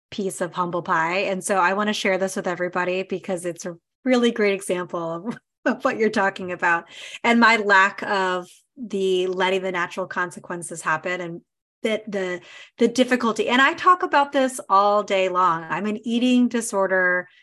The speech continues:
nutritionist, health at every <laughs> size, weight inclusive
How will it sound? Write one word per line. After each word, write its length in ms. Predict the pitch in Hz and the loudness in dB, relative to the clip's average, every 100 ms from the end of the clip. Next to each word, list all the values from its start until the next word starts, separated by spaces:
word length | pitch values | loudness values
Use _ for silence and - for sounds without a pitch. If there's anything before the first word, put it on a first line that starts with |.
| _ _ _ | _ _ _
nutritionist, 960 | 196 196 208 196 190 185 180 175 - - _ _ _ | -4 -2 -2 -2 -2 -2 -2 -4 -8 -10 _ _ _
health 300 | - 233 233 | 2 2 4
at 100 | 220 | 2
every 320 | 214 208 214 | 2 2 -2
<laughs> 460 | 214 - - _ 269 | 0 0 -2 _ 2
size, 400 | 247 208 208 - _ _ _ | 4 4 2 -2 _ _ _
weight 220 | 226 220 226 | 0 2 2
inclusive 800 | 226 233 214 208 208 202 196 | -2 0 -2 2 2 4 0